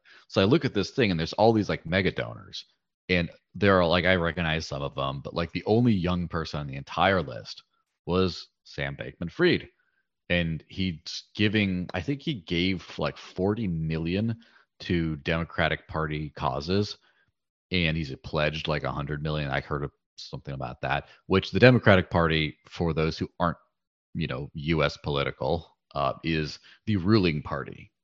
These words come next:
you know, the party of the covid lockdowns, the party of, like, the bailouts, of the hyperinflation, like, all the, the bad stuff. And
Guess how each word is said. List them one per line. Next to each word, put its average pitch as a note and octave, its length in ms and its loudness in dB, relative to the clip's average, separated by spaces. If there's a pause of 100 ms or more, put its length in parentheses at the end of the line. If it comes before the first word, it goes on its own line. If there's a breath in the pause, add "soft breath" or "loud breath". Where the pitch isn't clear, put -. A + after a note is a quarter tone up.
(120)
you E2+ 120 -2
know, C#2+ 100 -2
the C#2+ 100 -6
party D#2 480 0
of C2+ 400 -2 (720 loud breath)
the - 60 -20
covid C#2+ 360 -2
lockdowns, D#2+ 840 2
the - 80 -12
party C2+ 600 -4
of, B1+ 460 -2 (180)
like, G1+ 260 -8 (640)
the E2 80 -6
bailouts, D#2+ 720 4
of C#2 140 -8
the C2+ 80 -6
hyperinflation, D2+ 800 -6
like, D#2 180 -4
all A#2+ 160 8
the, G#2 140 4 (800 soft breath)
the E2+ 60 -2
bad F2 300 0
stuff. G2+ 200 -6
And G#2+ 200 -2